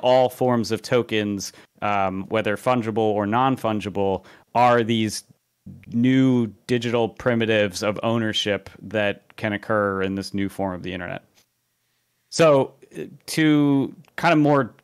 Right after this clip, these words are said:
clearly define an airdrop, uh, an airdrop is a way of distributing voting rights,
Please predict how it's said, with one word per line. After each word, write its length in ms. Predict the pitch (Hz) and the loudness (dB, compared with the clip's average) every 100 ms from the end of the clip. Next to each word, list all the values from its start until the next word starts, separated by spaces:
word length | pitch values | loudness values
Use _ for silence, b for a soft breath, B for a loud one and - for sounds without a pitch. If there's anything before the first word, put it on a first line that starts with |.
| _ - _ - | _ -20 _ -4
clearly 360 | 143 139 135 | 0 2 2
define 720 | 120 117 - 120 117 113 110 104 - | 0 -4 0 0 2 0 -2 -6 -6
an 160 | 117 110 | -2 0
airdrop, 600 | 110 110 117 117 120 - | 0 0 2 0 0 -6
uh, 280 | 107 101 95 | -2 0 0
an 80 | 117 | -2
airdrop 560 | 135 127 127 127 127 - | 0 0 2 2 0 -4
is 340 | 131 113 104 104 | -6 -6 -6 -6
a 60 | |
way 260 | 110 117 117 | -2 0 0
of 100 | 110 | -2
distributing 600 | 107 - 117 117 113 95 | -6 -6 -4 -4 -4 -2
voting 280 | 104 127 127 | -2 0 0
rights, 440 | 139 143 - | -2 -4 -10